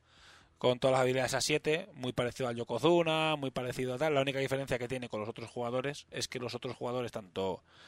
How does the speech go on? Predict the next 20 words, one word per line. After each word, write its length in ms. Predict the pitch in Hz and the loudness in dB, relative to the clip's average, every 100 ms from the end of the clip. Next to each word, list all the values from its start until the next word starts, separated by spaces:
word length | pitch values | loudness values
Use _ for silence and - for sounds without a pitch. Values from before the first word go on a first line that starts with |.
| - - _ - | -20 -20 _ -8
Kyudoka, 420 | 113 120 123 120 | 0 0 0 -4
Yokozuna 500 | 117 113 123 120 113 | -2 -4 -2 -2 0
o 80 | 113 | 2
Lawan, 460 | 123 120 131 135 _ _ - _ | 4 4 0 -4 _ _ -20 _
eh, 560 | 131 123 120 117 113 110 | 0 2 2 0 -2 -4
o 60 | 107 | -4
sea, 260 | 113 107 - | -2 -4 0
Águila, 540 | 131 123 123 110 101 _ _ | 0 0 -4 -6 -8 _ _
Kyudoka 540 | - 120 127 - 110 - | -4 0 0 0 -6 -6
y 80 | 123 | -4
Lawan 360 | 123 127 143 151 | -2 0 -2 -4
tienen 460 | 135 127 131 135 135 _ - | -4 -2 -2 -4 -10 _ -4
ocho 380 | 123 - 101 - _ | -4 -4 -10 -12 _
en 160 | - 113 | -18 -6
pase, 260 | 98 92 | -6 -4
y 120 | 117 113 | -6 -4
ella 140 | 101 | -4
no, 120 | 90 _ | -8 _
tiene 200 | - 107 | -10 -6
siete. 320 | - 98 - | -6 -6 -10